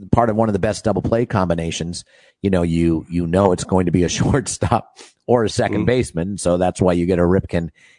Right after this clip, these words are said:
Speaker 1: and a, uh, and a Mazeroski guess. All right, so let's go to this. Let's go to the, the, the, the clues again one more time. From the top, played seventeen plus seasons in the majors, played twenty, actually. These are here ex-, these are,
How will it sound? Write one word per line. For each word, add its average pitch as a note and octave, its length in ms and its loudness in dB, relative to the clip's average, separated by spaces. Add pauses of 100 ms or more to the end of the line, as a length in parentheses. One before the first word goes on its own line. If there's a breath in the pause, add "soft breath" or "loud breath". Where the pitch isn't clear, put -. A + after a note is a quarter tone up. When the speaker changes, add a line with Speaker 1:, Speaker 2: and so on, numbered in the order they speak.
(140)
Speaker 1:
and F2 320 -4
a, E2+ 220 0
uh, D#2+ 260 -4 (840 soft breath)
and G#2 280 2
a G2 40 4
Mazeroski G2 640 2
guess. G#2 320 0
All A2+ 80 2
right, G2+ 240 -2
so A#2 80 0
let's F3+ 240 -2
go A3 160 -2
to A3 80 -2
this. D#3 260 -2
Let's D3+ 160 -2
go E3 140 0
to C#3 100 0
the, - 100 -10 (120)
the, A2+ 160 0
the, G2+ 400 -2
the F#2 40 -10
clues D3+ 460 -2
again B2+ 320 0
one B2 140 0
more C#3+ 180 4
time. G2+ 400 2 (240 soft breath)
From E3 260 0
the A3 60 0
top, C#3 320 0
played A#2+ 240 0
seventeen F#3+ 480 -2
plus E3+ 260 -2
seasons C3+ 360 -2
in C3 80 -2
the C3 40 -2
majors, G2+ 380 0
played C3 320 -2
twenty, B2+ 460 -4
actually. D#2 480 -6 (400)
These B2+ 180 -2
are C3+ 80 2
here C3+ 220 0
ex-, G2 320 -6
these D#3+ 240 0
are, C#3 260 2